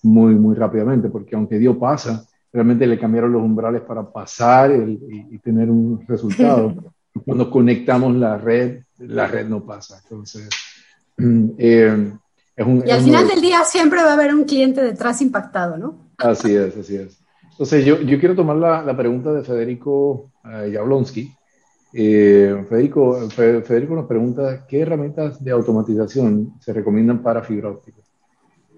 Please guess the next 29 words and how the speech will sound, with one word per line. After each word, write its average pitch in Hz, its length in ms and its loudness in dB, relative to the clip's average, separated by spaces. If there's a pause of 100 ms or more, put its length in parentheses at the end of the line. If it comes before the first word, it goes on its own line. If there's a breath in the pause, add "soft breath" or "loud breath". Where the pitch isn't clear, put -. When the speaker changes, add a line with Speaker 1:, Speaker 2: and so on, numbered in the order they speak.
(160)
Speaker 1:
Eh, 107 120 6
bueno, 107 260 4
tenemos 143 260 0
varias 139 280 2
herramientas 131 500 0
que 120 180 -2
ya 117 120 0
existen 127 400 -6
dentro 127 380 -4
de 113 40 -2
los, 104 320 -4
dentro 113 300 -6
de 110 100 -2
los 104 80 -10 (140)
instrumentos, 135 680 -2 (180)
eh, 104 180 -10
que - 200 0
permiten 120 400 0
automatizar 113 640 0
muchos 113 260 -2
de 107 80 -2
estos - 180 -16
procesos, - 580 -20
¿sí? 113 260 -10
Como 110 200 -6
bien 110 140 0
decía 107 340 -2
Caio, 131 340 -2
StrataSync 120 640 -8